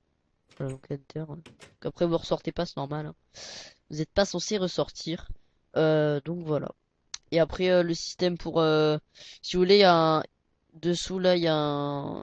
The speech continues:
il y a un piston, euh, avec un inverseur, donc qui est constamment, euh, levé. Et quand on appuie sur ce bouton, bah, ça active un autre, euh, un autre piston qui coupe le courant et du coup ça, ça abaisse ce truc,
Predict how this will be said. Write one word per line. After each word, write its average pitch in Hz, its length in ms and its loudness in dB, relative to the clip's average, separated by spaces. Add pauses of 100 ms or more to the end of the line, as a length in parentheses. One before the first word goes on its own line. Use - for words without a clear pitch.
(120)
il 156 60 -4
y - 20 2
a 165 60 2
un 165 80 0
piston, 175 520 -8
euh, 151 340 -6 (260)
avec 156 240 -2
un 165 120 -4
inverseur, 160 420 -2
donc 170 120 -6
qui 143 280 -6
est - 80 -8 (380)
constamment, 175 640 -4
euh, 151 240 0
levé. 151 380 -2 (360)
Et 151 120 -8
quand 175 140 0
on 175 60 0
appuie 175 200 -2
sur 175 140 -6
ce 156 100 -8
bouton, 175 360 -2
bah, 160 140 -2
ça 151 140 -4
active 160 240 -6
un 151 260 -2
autre, 175 240 -4
euh, 147 360 0 (1400)
un 156 120 -2
autre 175 160 -4
piston 180 380 -6 (540)
qui - 140 -18
coupe - 240 -6
le 202 120 6
courant 180 540 0
et 151 140 -4
du 151 120 -8
coup 180 160 -10
ça, 143 300 -2
ça 147 220 -4
abaisse 156 240 -4
ce 156 100 -8
truc, - 260 -14